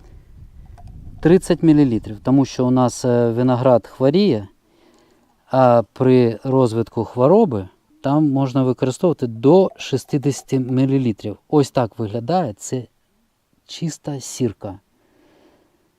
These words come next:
В такої формі, доступної для рослин. До речі, це український наш виробник. Тому, друзі,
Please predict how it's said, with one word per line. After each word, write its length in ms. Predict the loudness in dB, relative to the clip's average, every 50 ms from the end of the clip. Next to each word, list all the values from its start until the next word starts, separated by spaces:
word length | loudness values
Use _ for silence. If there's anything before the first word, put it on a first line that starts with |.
| _ _ _ _ _ _ -20
В 120 | -20 -10
такої 420 | _ -6 -6 -4 -2 -2 -2 -2
формі, 440 | -2 -2 -2 -2 0 0 0 -2 -4
доступної 680 | -4 -6 -8 -10 -8 -6 -8 -8 -6 -4 -4 -4 -4 -6 -10 -18 -18 _
для 380 | -4 -2 0 0 0 0 -2 -6 -8
рослин. 520 | -4 -2 -2 -2 -4 -4 -4 -2 -2 0
До 140 | 0 0 2
речі, 260 | 2 0 -2 -4 -8
це 260 | -8 -4 0 0 0
український 720 | 0 -2 -4 -6 -2 -2 0 0 0 0 -2 -4 -6 -6 -4
наш 320 | -2 -2 -2 -4 -6 -10 _ _ _ _ _ -20 -20 -12
виробник. 760 | -4 -2 0 2 2 0 0 -2 -2 -2 -2 -4 -6 _ _ _ _ _ _ _ _ _ _ _ _ _ _ -4
Тому, 240 | -2 -2 -2 -2
друзі, 500 | 0 0 0 0 0 0 0 -2 -2 -2